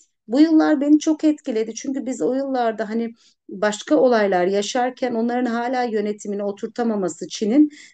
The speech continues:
benim canımı çok acıttı. Gerçekten, e, insanca yaşamayı çok geç, e, ulaşabilmiş bir toplum Çinliler, Çin halkı. O yüzden bu yıl beni en çok etkileyen kitap Yaşam, e, kitabı oldu. E, e,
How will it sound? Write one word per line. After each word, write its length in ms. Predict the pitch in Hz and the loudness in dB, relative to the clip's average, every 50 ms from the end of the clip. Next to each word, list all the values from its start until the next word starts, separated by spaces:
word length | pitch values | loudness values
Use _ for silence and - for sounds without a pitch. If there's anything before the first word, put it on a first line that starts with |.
| _ - | _ -8
benim 300 | - 196 233 233 240 247 | -2 0 2 2 2 2
canımı 340 | - 233 233 226 226 262 269 | 2 2 2 2 2 0 0
çok 220 | - - 254 - 240 | 0 -2 -2 -2 -2
acıttı. 400 | 208 - 165 156 - _ 175 160 | -4 -4 -4 -8 -6 _ -6 -4
Gerçekten, 800 | - - 208 226 226 - 240 220 220 _ 226 220 220 226 226 | -2 -2 -2 -4 -4 -4 -4 -6 -4 _ -4 -2 -2 -4 -4
e, 480 | - 196 190 185 185 180 180 175 175 170 156 | -6 -6 -4 -2 0 0 2 2 0 0 0
insanca 720 | 143 - - 208 196 202 - - 240 240 262 262 220 247 | -2 -2 -4 -6 -6 -6 -6 -4 -2 -2 0 0 0 2
yaşamayı 760 | 240 226 226 226 - - 233 220 220 214 220 220 254 285 294 294 - - _ _ _ _ | 2 2 0 0 -2 -4 -4 -4 -4 -2 -2 0 0 0 -2 -4 -10 -20 _ _ _ _
çok 340 | - - 277 277 277 - - | -8 -8 -6 -8 -8 -8 -6
geç, 340 | 254 262 277 269 262 - - - | -4 -4 -4 -4 -4 -6 -4 -2
e, 160 | 202 196 190 | 0 0 0
ulaşabilmiş 840 | - 202 202 208 202 202 - 226 202 214 220 226 240 247 247 - - | 0 0 0 0 0 2 0 0 2 2 2 2 2 0 -2 -4 -8
bir 100 | 208 208 | -10 -6
toplum 500 | - - 170 156 - - 165 160 160 156 | -4 -2 -2 -2 -4 -4 0 0 0 0
Çinliler, 600 | 156 - - 180 170 175 170 165 160 156 160 165 156 | 0 -2 -4 -2 -2 -2 0 0 0 -2 -2 -4 -6
Çin 200 | - - 202 190 | -6 -6 -4 -4
halkı. 480 | 175 180 170 165 160 156 - 311 311 311 - _ _ _ _ _ - | -4 -4 -4 -4 -6 -4 -2 -2 -2 -2 -6 _ _ _ _ _ -2
O 160 | - 269 302 | 2 4 6
yüzden 480 | 330 311 269 254 254 247 254 277 294 - | 6 4 2 0 -4 -4 -4 -6 -6 -6
bu 160 | - 226 254 262 | -4 -2 0 0
yıl 200 | 262 262 233 233 | 0 0 0 0
beni 160 | 254 254 269 | 0 0 0
en 160 | 262 277 269 | 0 -2 -2
çok 200 | 262 - 262 - | -4 -6 -6 -6
etkileyen 600 | - 208 208 - - 220 196 202 196 196 196 - | -6 -8 -8 -8 -6 -4 -4 -4 -4 -6 -6 -10
kitap 400 | - - - 247 254 269 269 - | -12 -10 -6 -4 -4 -4 -4 -2
Yaşam, 540 | 202 202 202 208 - 240 214 208 226 - 185 | -2 -2 -2 -2 -2 -2 -2 -2 -2 -2 -2
e, 220 | 180 175 170 165 - | -2 -2 -2 -4 -8
kitabı 340 | - - - 180 175 180 | -8 -4 -4 -2 0 2
oldu. 520 | 180 165 156 156 151 151 180 233 311 381 403 _ _ _ _ _ _ _ _ _ - 214 | 2 2 2 2 0 0 0 0 -2 -2 -4 _ _ _ _ _ _ _ _ _ -4 0
E, 240 | 220 226 226 226 226 - _ - - 196 214 | 2 2 2 2 0 -4 _ -14 -8 -4 -2
e, 300 | 202 196 190 190 185 | 0 0 0 0 -2